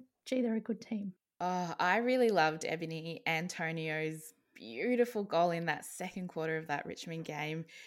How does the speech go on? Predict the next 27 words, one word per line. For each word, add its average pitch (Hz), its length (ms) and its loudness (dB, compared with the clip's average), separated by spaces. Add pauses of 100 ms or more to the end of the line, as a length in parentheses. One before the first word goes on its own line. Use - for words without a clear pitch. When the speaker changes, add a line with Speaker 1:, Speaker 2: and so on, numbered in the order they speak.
(320)
Speaker 2:
It 175 80 -4
actually 196 320 2
took 220 240 -4
my 170 160 0
breath 160 300 -6
away. 151 280 0
I 156 60 0
just, - 540 -8
<laughs> - 60 -8
I, - 600 4
I 175 280 6 (140)
love 202 400 6
it 208 140 4
when 202 260 4
tall 185 240 4
players 165 380 2
kick - 200 -6
a 165 60 -2
goal. 156 300 0
I 156 80 2
don't 190 320 2
know 175 200 4
why. 160 280 4
There 170 80 0
was 175 100 -2
another 190 400 2
great 160 380 0